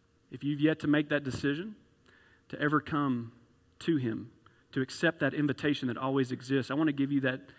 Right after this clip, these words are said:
invitation this morning, that open invitation to come to him. I'm gonna lead us in a response time here in a few, a few moments, and I'm gonna give you the opportunity. I'm just gonna sit down here. If any of you wanna come and talk about the hope of the world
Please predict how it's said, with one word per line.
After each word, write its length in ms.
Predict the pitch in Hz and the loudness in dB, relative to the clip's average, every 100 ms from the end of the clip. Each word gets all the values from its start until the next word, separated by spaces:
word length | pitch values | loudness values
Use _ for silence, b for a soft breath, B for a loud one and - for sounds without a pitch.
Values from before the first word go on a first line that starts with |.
| B | B
invitation 600 | 143 135 131 139 131 131 123 | -2 -2 0 -2 -2 -2 -4
this 160 | 113 | -2
morning, 240 | 135 127 117 | -2 0 -2
that 100 | 113 | 0
open 280 | 147 143 | 0 0
invitation 460 | 123 113 127 123 127 | -2 -2 -4 -4 -4
to 60 | 123 | -6
come 320 | - 170 175 | -6 -6 -6
to 120 | 139 | -6
him. 300 | 127 123 - b b b b b b b _ | -6 -6 -10 b b b b b b b _
I'm 120 | - | 2
gonna 400 | 156 151 131 120 120 | 4 6 4 2 0
lead 180 | 143 156 | 4 6
us 140 | 147 | 6
in 100 | 139 | 2
a 260 | 127 120 117 - | 2 0 -6 -10
response 480 | 135 - 156 151 - | -8 -2 2 2 0
time 200 | 139 131 | 0 2
here 160 | 147 | 2
in 60 | 139 | 2
a 40 | |
few, 180 | - 143 | 0 -6
a 60 | 123 | -6
few 160 | 143 131 | 0 2
moments, 460 | 131 127 120 - | 2 2 -2 -4
and 100 | 127 | -6
I'm 60 | 127 | -2
gonna 140 | 135 | 0
give 200 | 131 147 | 2 2
you 100 | 156 | 2
the 60 | 139 | 2
opportunity. 360 | 143 143 156 | 2 2 0
I'm 80 | 127 | 2
just 120 | 135 | 0
gonna 100 | 156 | 0
sit 220 | 135 151 151 | -2 -4 -2
down 200 | 131 127 | -2 0
here. 120 | 120 | -4
If 100 | 151 | -2
any 160 | 175 | -2
of 80 | 175 | 0
you 120 | 151 | 0
wanna 160 | 139 123 | 0 -2
come 200 | - 147 | -2 -2
and 120 | 131 | -2
talk 400 | - 156 156 - B B B B B B 147 | -4 -6 -6 -8 B B B B B B -10
about 300 | 135 123 - | -4 -4 -4
the 80 | |
hope 360 | 117 - 156 151 | -10 -4 -4 -4
of 160 | 151 131 | -6 -6
the 60 | |
world 440 | 127 123 135 135 | -4 -2 -4 -8